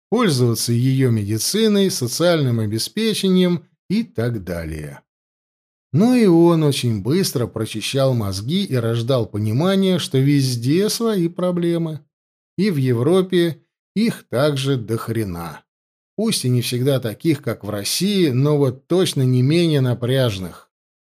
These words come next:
А уж когда наша страна начала обустраиваться и подниматься,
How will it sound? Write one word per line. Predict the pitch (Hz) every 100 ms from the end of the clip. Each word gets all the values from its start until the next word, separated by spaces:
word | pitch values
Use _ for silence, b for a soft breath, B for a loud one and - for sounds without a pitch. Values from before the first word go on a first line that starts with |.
| _ _ _
А | -
уж | 123
когда | - 180 208 247
наша | 190 190 - 131
страна | - 127 127 165 156
начала | 117 107 131 147
обустраиваться | 107 101 - 113 156 170 156 127 123 123
и |
подниматься, | 120 123 117 117 123 180 214 - - 110 76